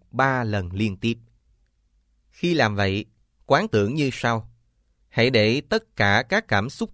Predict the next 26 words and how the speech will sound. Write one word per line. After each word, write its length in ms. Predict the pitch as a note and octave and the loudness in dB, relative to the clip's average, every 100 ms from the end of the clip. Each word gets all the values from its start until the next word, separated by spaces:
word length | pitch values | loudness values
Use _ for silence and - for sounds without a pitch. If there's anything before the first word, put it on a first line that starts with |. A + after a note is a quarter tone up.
| - | -2
tiêu 200 | D#3+ D#3 | -2 0
cực 260 | A2+ G2+ - _ | 0 -2 -6 _
phát 240 | D#3 A3 | -4 -2
sinh 280 | - C#3 B2+ | -4 -6 -2
trong 220 | D3+ C#3 | -4 -2
ngày 260 | G#2+ G2+ F#2 _ _ _ _ _ | -2 -2 -4 _ _ _ _ _
chuyển 280 | G#2+ G#2 C#3+ | 0 0 0
hóa 260 | C3+ F#3 A3+ | 0 0 -2
thành 200 | G2+ F2+ | -6 -2
chất 180 | C3+ - | -4 -2
khí 260 | - C#3+ F#3+ | -2 -2 -2
màu 240 | G#2 F2+ | -2 -2
đen, 280 | G#2+ A2 G#2 - _ _ _ - | -2 -2 -4 -12 _ _ _ 0
giống 200 | A#2+ C#3+ | 0 2
như 340 | B2+ A#2 A2 | 0 0 -2
khí 300 | - D3+ G#3+ | -2 -2 -2
thải 320 | - G#2 G2+ C#3 | -4 -2 0 -2
xả 340 | - F#2+ A#2+ | -4 -2 -2
ra 420 | - B2+ B2+ A#2+ - _ | -4 -4 -4 -6 -12 _
từ 180 | A2 G#2 | 0 2
ống 240 | A2 D3+ | -2 0
bô 160 | C3 A#2+ | -2 -2
xe 460 | - C3 C3 C3 A2+ | -4 -2 0 -2 -2
chạy 140 | G2+ | -2
bằng 200 | G#2+ F#2+ | -2 -2
dầu, 280 | G2+ G2 F#2 | -2 -2 -6